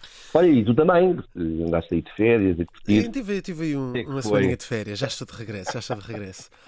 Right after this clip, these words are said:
Speaker 1: <laughs>
Speaker 2: Alfredo.
Speaker 1: Com as, com as baterias recarregadas, espero eu.
Speaker 2: É verdade, mas olha, eu fui, voltei e continua-se a falar de dois mil e trinta e cinco, não é? Continuamos a
Speaker 1: Epá.
Speaker 2: falar de, de, desta, desta grande novela, ah, ahm, da regulação europeia.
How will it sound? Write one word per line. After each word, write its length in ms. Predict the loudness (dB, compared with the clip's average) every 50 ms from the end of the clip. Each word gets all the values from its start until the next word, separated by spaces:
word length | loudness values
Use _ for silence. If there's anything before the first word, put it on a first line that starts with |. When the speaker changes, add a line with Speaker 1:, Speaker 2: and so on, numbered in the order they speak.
| -10 -10 -12 -20
Speaker 1:
<laughs> 400 | -20 -20 -20 _ -20 -20 -12 -4
Speaker 2:
Alfredo. 400 | -2 0 0 0 0 0 0 0
Speaker 1:
Com 120 | 2 2
as, 180 | 0 0 -2 0
com 140 | 0 0 0
as 80 | 2 2
baterias 460 | 0 0 0 0 2 2 2 2 0
recarregadas, 600 | 0 0 -2 0 0 2 0 0 -2 -2 -6 -8
espero 280 | -6 -4 -2 -2 0 -2
eu. 60 | 0 2
Speaker 2:
É 80 | 2 2
verdade, 340 | 2 0 0 0 0 0
mas 140 | -2 -4 -2
olha, 120 | -2 -2 -2
eu 120 | -2 -4
fui, 460 | -6 -8 -8 -4 -2 0 0 0 -2
voltei 500 | -2 -2 -2 -2 -2 -2 0 0 0 0
e 40 | 0
continua-se 420 | -2 -4 -6 -4 -4 -4 -4 -4 -4
a 60 | -4
falar 340 | -2 0 2 2 2 0 0
de 100 | -2 -2
dois 200 | 0 0 0 0
mil 100 | 0 -2
e 60 | -2
trinta 240 | -4 -4 -4 -4 -4
e 40 | -4
cinco, 360 | -2 -2 -2 -2 0 0 0
não 160 | 2 2 2
é? 120 | 0 -2
Continuamos 400 | -2 -4 -4 -4 -2 -2 -2 -4 -4
a 20 |
Speaker 1:
Epá. 80 | -6 -4
Speaker 2:
falar 280 | -2 0 0 0 -2
de, 140 | -2 -6 -10
de, 640 | -10 -12 -12 -10 -6 -6 -4 -6 -6 -10 -12 -10 -4
desta, 320 | -4 -4 -2 -2 -4 -2
desta 260 | 0 0 -2 -2 -2 -4
grande 400 | -2 0 0 0 -2 -4 -4 -4
novela, 600 | -4 -2 -2 -2 -2 0 0 0 0 -2 -4 -8 -10 -10
ah, 240 | -8 -8 -8 -8 -10 -16 _ _ -12
ahm, 340 | -10 -10 -8 -10 -10 -12 -12 -10
da 100 | -12 -12
regulação 400 | -12 -10 -10 -10 -10 -8 -6 -8
europeia. 500 | -8 -8 -8 -6 -6 -4 -4 -4 -6